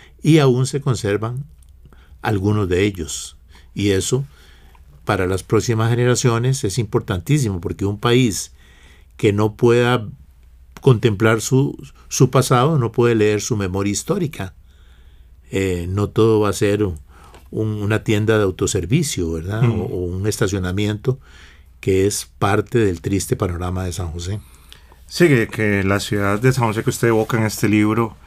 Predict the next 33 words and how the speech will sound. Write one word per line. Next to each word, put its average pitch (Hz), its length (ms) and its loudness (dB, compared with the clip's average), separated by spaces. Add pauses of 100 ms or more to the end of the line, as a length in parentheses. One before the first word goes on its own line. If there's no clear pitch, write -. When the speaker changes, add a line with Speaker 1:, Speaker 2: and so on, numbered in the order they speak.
(400)
Speaker 2:
es - 160 -8
una 110 160 -2
ciudad 101 360 2
habitada, 101 500 -2 (140)
como 87 160 -8
usted - 160 -12
nos 92 100 -6
decía, 90 220 -6
en 110 80 -2
donde 95 180 -2
se 90 80 -8
podía 92 300 -6
caminar, 95 420 -4
un, 95 340 -8
un 95 140 -8
niño 98 220 -6
podía 87 160 -6
caminar 85 340 -6
a 87 60 -4
la 82 40 -6
escuela. 98 380 -6 (640)
Y 127 80 6
hay 123 100 4
un 131 120 2
proceso 120 340 0
de 110 140 4
deshabitación, 98 960 -2
por 127 120 -6
decirlo 95 380 -2
así, 104 260 0
del 101 180 0
casco 92 280 -4
central. 107 460 0